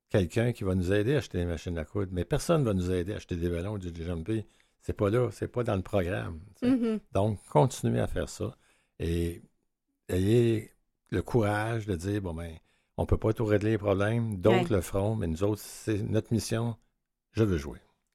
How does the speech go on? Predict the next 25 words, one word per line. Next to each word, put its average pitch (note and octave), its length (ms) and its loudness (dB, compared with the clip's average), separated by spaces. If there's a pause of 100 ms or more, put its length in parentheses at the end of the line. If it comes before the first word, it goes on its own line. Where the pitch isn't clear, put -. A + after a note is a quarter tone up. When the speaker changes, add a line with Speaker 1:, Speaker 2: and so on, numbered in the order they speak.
(340)
Speaker 2:
Puis A3+ 120 4
on G3 160 6
sait - 180 0
que G3 160 -2
ça, E3+ 400 0
ça E3 160 -8
amène, F3 460 -8
comme F#3 180 -6
on F3+ 120 -6
le F#3+ 80 -2
disait, F3 300 2
de F#3 140 2
la F3+ 140 8
joie. G3 500 4
Donc, G3 260 4 (300)
puis - 220 -4 (380)
on, - 200 2
on G#3 180 6
agit G3 240 4
au A#3+ 120 6
niveau A3 220 4
du F#3+ 80 2
savoir-être F#3 1000 2
aussi. A#3+ 300 0
Donc, G#3 240 -2